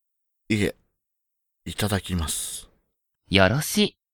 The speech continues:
Speaker 2: はい、どうぞ。
Speaker 1: いただきます。うまい。
Speaker 2: <laughs>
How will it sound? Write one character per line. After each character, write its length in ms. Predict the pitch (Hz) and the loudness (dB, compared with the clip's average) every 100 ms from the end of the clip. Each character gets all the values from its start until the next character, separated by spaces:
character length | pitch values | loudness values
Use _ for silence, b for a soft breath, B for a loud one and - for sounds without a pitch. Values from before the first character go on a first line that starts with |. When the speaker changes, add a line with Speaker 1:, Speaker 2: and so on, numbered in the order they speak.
| _ _ _ _ _ _ _ _ _ _ _ | _ _ _ _ _ _ _ _ _ _ _
Speaker 2:
は 220 | - 208 | 2 2
い、 100 | - - - - | 2 -4 -4 2
ど 360 | 113 104 92 | 6 6 6
う 80 | 78 | 2
ぞ。 260 | - 131 - _ _ _ _ _ _ _ _ _ | -2 -2 -2 _ _ _ _ _ _ _ _ _
Speaker 1:
い 80 | 104 | -2
た 140 | 117 | 2
だ 100 | 117 | 2
き 140 | 110 107 | 2 2
ま 100 | 101 | 2
す。 400 | - - - - _ _ B B B B - _ - - - - - - - _ _ _ _ _ | 0 -2 -8 -14 _ _ B B B B -10 _ -8 -4 -2 0 0 0 -2 _ _ _ _ _
う 40 | 107 | 2
ま 480 | 110 123 139 160 | 6 8 8 8
い。 100 | 90 - _ _ _ | 6 -4 _ _ _
Speaker 2:
<laughs> 420 | 180 - 214 214 | 2 4 6 6